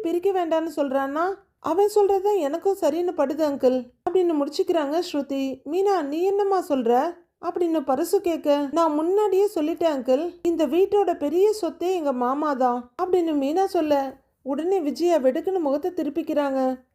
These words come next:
"அவரை தவிர எதுவுமே எங்களுக்கு பெருசு இல்ல. என் புருஷனும் நானும் என்னைக்குமே சொத்து வேணும்னு நினைக்கவே மாட்டோம், உழைச்சி சம்பாதிக்கணும்னு தான் நினைப்போம்" அப்படிங்கிற மீனா மனோஜை ரோகிணியும் ஒரு வெறுப்பா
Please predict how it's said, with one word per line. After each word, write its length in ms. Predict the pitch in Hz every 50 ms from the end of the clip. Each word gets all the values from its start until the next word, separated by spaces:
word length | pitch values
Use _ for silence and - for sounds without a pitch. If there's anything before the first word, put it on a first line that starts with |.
| _ _
"அவரை 320 | - 294 330 392 415 427 415 427
தவிர 300 | 381 349 359 339 339 311
எதுவுமே 560 | 277 262 262 262 262 381 392 403 403 415 403
எங்களுக்கு 300 | 370 339 320 285 - 294
பெருசு 380 | 302 - 277 277 349 349 -
இல்ல. 340 | 349 294 269 269 269 262 262 262 262 - _ _ _ _
என் 260 | - 330 359 359 339
புருஷனும் 640 | - 320 330 381 415 403 - 440 403 381 370 349 302
நானும் 460 | 262 254 254 277 330 359 359 339 320 302 - -
என்னைக்குமே 580 | 285 302 320 359 415 403 415 403 381 370 359
சொத்து 380 | 349 - 302 285 277 - 392 359
வேணும்னு 400 | 370 349 320 311 294 285 277 269
நினைக்கவே 560 | 262 262 262 285 359 349 392 403 381 381 359
மாட்டோம், 600 | 311 277 269 262 247 262 254 254 254 254 247 - _ -
உழைச்சி 360 | 302 339 381 415 415 440 427 403 427
சம்பாதிக்கணும்னு 760 | 330 302 311 320 381 392 392 403 392 359 330 330 311 311 311 294
தான் 200 | 349 359 349 320
நினைப்போம்" 460 | 285 277 285 294 269 262 254 240 220 - - _ _ _
அப்படிங்கிற 460 | 277 320 330 370 359 339 349 320 302
மீனா 440 | 277 277 277 277 262 262 254 254 - - - 277
மனோஜை 420 | 302 330 370 381 370 339 381 359 349
ரோகிணியும் 640 | 262 262 262 302 311 339 320 320 294 285 277 262 254 -
ஒரு 180 | - 269 262 269
வெறுப்பா 380 | 226 285 311 349 349 - 392